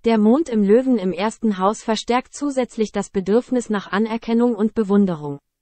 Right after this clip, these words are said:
Insgesamt ist derzeit eine gute Zeit für die Widder, um ihre Ziele zu verfolgen und neue Abenteuer zu erleben. Mit ihrer Entschlossenheit und ihrem Mut können sie in diesem Monat viel erreichen.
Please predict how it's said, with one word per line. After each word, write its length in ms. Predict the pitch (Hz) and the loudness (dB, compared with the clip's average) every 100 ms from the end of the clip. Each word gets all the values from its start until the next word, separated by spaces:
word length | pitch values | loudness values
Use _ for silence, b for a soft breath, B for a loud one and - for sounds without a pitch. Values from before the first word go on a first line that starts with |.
| _ _ _ _ _ | _ _ _ _ _
Insgesamt 640 | 254 302 - 285 214 240 226 | 2 2 0 -2 0 0 -2
ist 180 | 226 | -4
derzeit 400 | 226 240 - 240 | -2 -2 -2 -2
eine 200 | 190 214 | 0 0
gute 280 | 202 254 294 | 0 -4 -6
Zeit 320 | - 220 226 | -6 -4 -4
für 120 | - 226 | -2 -2
die 140 | 202 | 0
Widder, 320 | 208 196 165 - _ _ _ - | 0 0 -4 -10 _ _ _ 2
um 180 | 240 | 2
ihre 260 | 226 247 247 | 4 2 0
Ziele 360 | - 277 320 254 | -2 -4 -2 -4
zu 120 | 220 | -6
verfolgen 600 | - 202 - 220 262 262 | -4 -4 0 0 0 -2
und 180 | 196 208 | -2 0
neue 300 | 214 254 208 | 0 0 2
Abenteuer 560 | 220 247 233 202 185 | 2 2 0 0 0
zu 140 | - 185 | -2 -4
erleben. 460 | 165 165 165 156 - _ _ _ | -2 -2 -4 -6 -14 _ _ _
Mit 220 | 233 233 | 0 2
ihrer 260 | 247 247 233 | 0 0 0
Entschlossenheit 840 | 233 - 226 285 294 220 185 196 | 0 0 -2 0 -2 0 -2 -2
und 120 | 185 185 | -4 -2
ihrem 260 | 190 190 | -2 0
Mut 320 | 185 247 - | 0 -2 -4
können 260 | - 233 240 | -2 2 2
sie 100 | 220 | 2
in 140 | 208 | 0
diesem 280 | 208 254 269 | 0 0 2
Monat 340 | 226 226 233 - | 4 4 2 -2
viel 180 | 247 | -6
erreichen. 580 | 214 196 180 175 - 147 | -4 -2 -2 -4 -6 -10